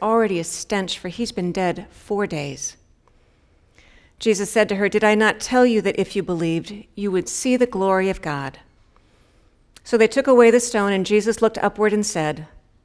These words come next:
"Father, I thank you for having heard me.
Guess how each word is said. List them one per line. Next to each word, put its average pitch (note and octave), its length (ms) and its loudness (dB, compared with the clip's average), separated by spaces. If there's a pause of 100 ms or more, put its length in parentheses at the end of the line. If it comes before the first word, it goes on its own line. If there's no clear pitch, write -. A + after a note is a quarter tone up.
(1200)
"Father, A3+ 400 6
I G#3+ 80 4
thank B3 280 2
you C4 80 0
for A3+ 140 -2
having G3+ 320 0
heard G#3 260 0
me. D3+ 280 -8